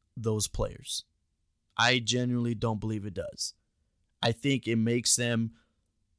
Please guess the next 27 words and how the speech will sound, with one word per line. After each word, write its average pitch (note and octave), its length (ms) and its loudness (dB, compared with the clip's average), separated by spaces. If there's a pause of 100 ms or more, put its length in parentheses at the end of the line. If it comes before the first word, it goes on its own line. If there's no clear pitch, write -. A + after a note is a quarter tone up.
more A#2+ 640 2 (340)
dangerous A2 580 0
because A#2+ 380 0
the G#2+ 120 2
moment D#3 580 4 (340)
Altuve's C#3+ 800 0
up, C#3 380 8
if A#2+ 160 -4
he's D#3 240 2
leading F#3+ 360 2
off A2+ 360 2 (440)
the C3 120 -4
top - 340 0
of G#3 60 -2
the G3+ 80 -2
first F#3+ 440 0
inning B2+ 420 4 (580)
and G#2+ 160 -4
they C#3+ 140 4
boo D#3+ 380 8
the F#3+ 100 2
shit C4+ 420 8
out D#3+ 180 6
of A2+ 100 0
him A2+ 280 2 (800)
and A2+ 200 0
that A2 200 0